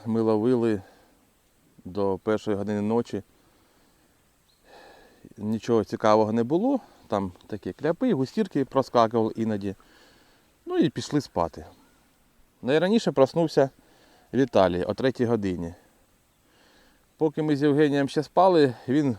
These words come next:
встиг спустити ляща до п'ятої години. Ну, а з п'ятої години ми вже всі ловимо на фідер. Кльову немає. Зараз майже шоста година.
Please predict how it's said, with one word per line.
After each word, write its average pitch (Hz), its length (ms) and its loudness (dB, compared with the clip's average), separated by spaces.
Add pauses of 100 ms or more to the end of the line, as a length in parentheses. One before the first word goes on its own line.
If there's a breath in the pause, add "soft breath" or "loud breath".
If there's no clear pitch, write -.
встиг - 340 -4
спустити 127 500 -6
ляща 196 420 -2
до 151 160 -2
п'ятої 143 340 -2
години. 127 420 -4 (880 soft breath)
Ну, 214 100 -8
а 175 80 2
з - 60 -12
п'ятої 143 320 2
години 123 560 2
ми 120 160 2
вже 117 160 0
всі 90 340 -6 (600 soft breath)
ловимо 110 460 2
на 101 140 -2
фідер. 87 400 -10
Кльову 151 320 0
немає. 101 360 -4
Зараз 120 280 2
майже 110 280 0
шоста 110 300 -6
година. 120 360 -4